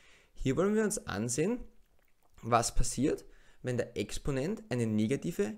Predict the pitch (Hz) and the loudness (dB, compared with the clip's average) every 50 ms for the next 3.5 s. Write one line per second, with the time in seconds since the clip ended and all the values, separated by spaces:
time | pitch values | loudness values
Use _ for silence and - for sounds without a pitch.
0 | - - - 98 92 98 101 - - 175 175 - - - 107 107 104 98 82 71 | -8 -4 -4 -4 -4 -4 -4 -2 -2 -2 -2 -2 -2 0 2 2 2 2 0 -2
1 | - - - - - - - - 127 120 113 113 117 135 147 143 156 180 214 220 | -6 -10 -14 -16 -18 -10 -6 -4 -2 0 0 0 0 0 0 0 0 0 0 -2
2 | 220 - - 101 107 113 147 165 - - - - 101 131 160 170 - 127 101 90 | -4 -6 -6 -4 -2 0 -2 -2 -4 -6 -8 -4 -2 -2 -2 -2 0 0 0 0
3 | 85 95 92 - - 92 76 62 - - | 0 -2 -2 -2 0 -2 -2 -2 -8 -12